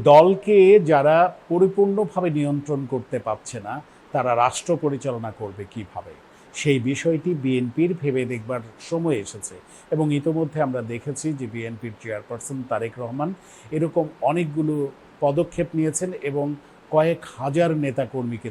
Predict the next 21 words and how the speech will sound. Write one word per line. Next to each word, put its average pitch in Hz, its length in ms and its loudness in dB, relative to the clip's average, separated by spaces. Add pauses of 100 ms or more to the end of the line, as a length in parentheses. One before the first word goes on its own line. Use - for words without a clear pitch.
তারা 104 140 -4
বহিষ্কার 101 560 -12
করেছেন। 85 380 -14 (920)
এটি 143 280 0
আরও 131 200 2
শক্ত - 380 -4
হাতে 139 340 0
হাল 110 200 -4 (140)
ধরতে 107 260 -10
হবে, 127 240 -4
তবে 135 260 -2
রাজনৈতিক 117 600 -2 (500)
ভবিষ্যৎ 139 460 0 (160)
সুন্দর 147 320 2 (100)
হবে। - 180 -16 (720)
তবে 143 240 4 (800)
জীবনের 196 500 4 (140)
প্রতিটি 185 440 0
ভুল 147 260 0 (180)
থেকে 147 300 -2
রাজনৈতিক 131 500 0